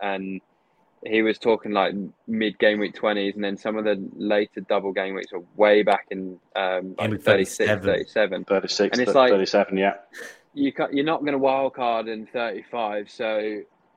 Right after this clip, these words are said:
Speaker 1: that second wild card might be coming in twenty-five to twenty-eight, and then you have a ten-week stretch at the end. So that middle period will be quite long for me, but I always feel
Speaker 2: Mm.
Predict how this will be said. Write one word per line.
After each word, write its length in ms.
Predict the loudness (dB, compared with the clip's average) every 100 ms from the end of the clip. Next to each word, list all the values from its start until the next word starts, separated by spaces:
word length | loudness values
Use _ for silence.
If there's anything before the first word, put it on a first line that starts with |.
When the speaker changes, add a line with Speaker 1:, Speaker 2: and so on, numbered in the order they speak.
| _ _ _
Speaker 1:
that 200 | _ _
second 280 | _ -20 -8
wild 320 | -2 -2 -2
card 260 | -4 -4 -4
might 220 | -6 -8
be 60 | -10
coming 440 | -8 -8 -8 -8
in 340 | -8 -6 -8 -12 _ _ _ _ _
twenty-five 680 | -6 -6 -4 0 0 0 -2
to 140 | -8 -20 _ -20
twenty-eight, 680 | -8 -4 -2 0 2 0 -2
and 100 | -6
then 140 | -6
you 80 | -6
have 160 | -6 -8
a 60 |
ten-week 520 | -8 -8 -6 -6 -8 -10
stretch 420 | -4 -4 -4 -6
at 40 |
the 80 | -4
end. 200 | -4 -2
So 80 | 0
that 180 | 0 2
middle 220 | 0 0
period 420 | 2 2 4 0
will 140 | -2
be 100 | -6
quite 220 | -4 -4 -2
long 240 | -4 -6
for 140 | -10
me, 180 | -10 -10
but 320 | -4 -2 -2 -8 _ _ _ _ _ _ -4
I 60 | 0
always 300 | 0 0 -2
feel 500 | 0 0 0 -2 -6
Speaker 2:
Mm. 160 | -10